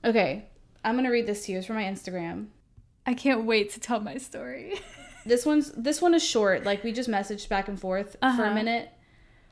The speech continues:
Speaker 1: Um, but this, this is, this is weird. Okay?
Speaker 2: Mm-hmm.
Speaker 1: All right. So I reposted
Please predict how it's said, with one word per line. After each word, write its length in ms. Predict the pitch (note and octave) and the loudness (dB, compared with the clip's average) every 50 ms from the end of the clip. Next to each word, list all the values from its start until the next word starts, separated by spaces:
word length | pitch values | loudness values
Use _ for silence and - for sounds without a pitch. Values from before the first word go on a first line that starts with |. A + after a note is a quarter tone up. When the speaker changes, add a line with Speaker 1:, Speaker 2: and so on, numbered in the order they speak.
| _ - - _ _ _ _ _ _ A3+ | _ -20 -20 _ _ _ _ _ _ 2
Speaker 1:
Um, 400 | A3 G#3+ G#3 G3 F#3+ F#3+ F3 - - - _ _ _ _ _ _ _ A3+ - | 2 4 4 2 0 0 -4 -6 -10 -14 _ _ _ _ _ _ _ -4 2
but 420 | A#3 A3+ G3+ G3 E3 - - - - _ _ _ - | 4 4 6 4 4 0 -4 -12 -20 _ _ _ -16
this, 380 | G#3 - A3+ A3+ A3+ A3+ - - - - | -6 0 2 2 2 2 -2 -6 -6 -4
this 220 | A3 A3 A3 - | -2 -2 -2 0
is, 160 | B3+ A3 G3+ F#3+ - - - _ _ - | -2 -2 -4 -6 -12 -16 -20 _ _ -6
this 180 | A3 A3 G#3+ A3+ | -6 -4 -4 -2
is 140 | G#3 F#3+ | -4 -4
weird. 420 | F3+ F3 F3 E3+ D3+ G#2+ G#2 - - - - - - | -4 -4 -4 -4 -4 -6 -8 -10 -12 -16 -18 -12 -10
Okay? 400 | G3+ F#3+ G3+ F3+ F3 E3+ G#3+ - - - | -6 -2 0 0 0 0 -2 -8 -4 0
Speaker 2:
Mm-hmm. 360 | B3 B3 A#3 A3+ G#3 G3+ G#3 G#3 - _ _ _ _ _ _ _ _ _ _ _ _ _ A#3+ | 2 2 4 2 0 -2 -4 -6 -8 _ _ _ _ _ _ _ _ _ _ _ _ _ 2
Speaker 1:
All 60 | A3+ | 2
right. 300 | G3+ F#3+ E3+ - - - - _ _ _ C#4 | 2 2 2 -2 -4 -10 -18 _ _ _ -8
So 240 | - - B3 A3+ - | 2 4 4 6 6
I 220 | - A3+ A3+ B3+ D4 | 6 4 6 6 6
reposted 880 | C#4 B3 B3+ C4 C#4 C#4 - C4+ A3+ A#3 - - F#3+ F3 E3+ E3+ - | 4 2 2 2 0 2 2 0 0 0 0 -2 -2 -2 -2 -4 -6